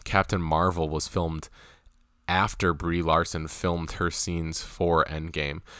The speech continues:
So she had no idea what she was even filming because she hadn't even filmed her own movie yet. So she didn't understand where she was coming in and her backstory, and she's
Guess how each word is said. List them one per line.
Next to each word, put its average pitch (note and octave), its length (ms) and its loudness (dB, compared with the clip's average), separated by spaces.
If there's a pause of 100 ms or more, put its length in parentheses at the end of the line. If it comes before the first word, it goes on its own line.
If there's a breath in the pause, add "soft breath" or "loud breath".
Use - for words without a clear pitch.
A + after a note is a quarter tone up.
(200 loud breath)
So - 160 -2
she - 140 2
had F2 100 6
no F#2+ 180 8
idea F2+ 260 4
what E2 100 2
she - 120 -2
was E2+ 160 0
even E2 160 -2
filming F2 340 2
because E2 220 -2
she E2+ 120 -2
hadn't E2 200 2
even D#2+ 160 -2
filmed D#2+ 280 -2
her D#2+ 140 4
own F2 140 6
movie D#2 240 0
yet. - 300 -4
So - 140 -4
she - 140 -4
didn't E2+ 160 0
understand E2 400 -2
where D#2+ 140 2
she - 120 0
was E2 100 -2
coming E2 260 -2
in E2 180 0
and D#2+ 100 -2
her D#2 80 -2
backstory, D#2+ 800 2
and D#2 180 -6
she's - 400 -2